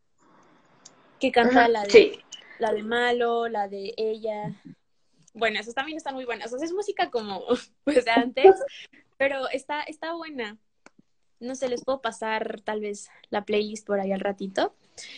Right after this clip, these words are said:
Speaker 1: Que de hecho mi playlist se llama como Wonder Woman y la escucho cuando me siento así como tristita. Dua Lipa. Dua Lipa también es como perfecta en empoderamiento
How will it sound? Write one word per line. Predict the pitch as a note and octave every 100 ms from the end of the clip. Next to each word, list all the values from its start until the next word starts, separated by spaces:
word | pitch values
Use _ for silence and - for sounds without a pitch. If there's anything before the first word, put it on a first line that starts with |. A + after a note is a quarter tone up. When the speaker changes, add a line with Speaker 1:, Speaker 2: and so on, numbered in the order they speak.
| C4 -
Speaker 1:
Que | - E4
de | C#4
hecho | D4 E4+
mi | G#4+
playlist | C4 C4 D4
se | C#4+
llama | A#3 A#3+
como | A#3+ A#3 G3
Wonder | G#3 A3+
Woman | A3+ A3 A3 A#3+ -
y | B3
la | G#3+
escucho | - A3+ B3+
cuando | B3 A#3+
me | G#3
siento | G#3+ G#3+
así | A3 A3+
como | A#3+ A3+
tristita. | G#3 G#3 - G#3 G#3 G#3 -
Dua | A3+ A#3
Lipa. | B3+ A3+ F#3+ -
Dua | G3+ A3+
Lipa | A#3+ C4 C4+
también | C4 A3+ A3 A3
es | A3+ A3+
como | - A3 G#3
perfecta | G3+ G3+ G#3+ G#3
en | A#3
empoderamiento | A3+ G#3+ G3 F#3 F#3+ G3+ G3+ B3+